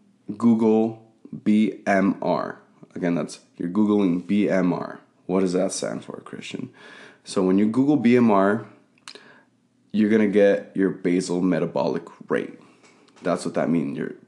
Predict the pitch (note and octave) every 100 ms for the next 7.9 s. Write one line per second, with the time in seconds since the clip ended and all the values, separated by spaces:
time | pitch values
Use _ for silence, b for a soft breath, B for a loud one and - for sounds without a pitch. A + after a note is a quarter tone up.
0 | - G2 F#2+ G2+ F#2+ E2+ E2 E2 - -
1 | C#2+ - - B B B B B B F#2
2 | F#2+ F#2 G2+ C3 D#3 C#3+ C3+ B2 A#2 A#2
3 | A2+ G#2+ G#2+ G#2 G2+ F#2 F#2 F#2 E2+ G2
4 | G#2 G2+ G2+ - G#2 - G#2 G#2+ G2 -
5 | E2 E2+ - - - G#2 F#2 A2 A2+ G#2+
6 | G#2+ G2 F#2 F#2 F2+ E2+ - C2 A#1+ -
7 | - B B - G#2 G2 G2+ F#2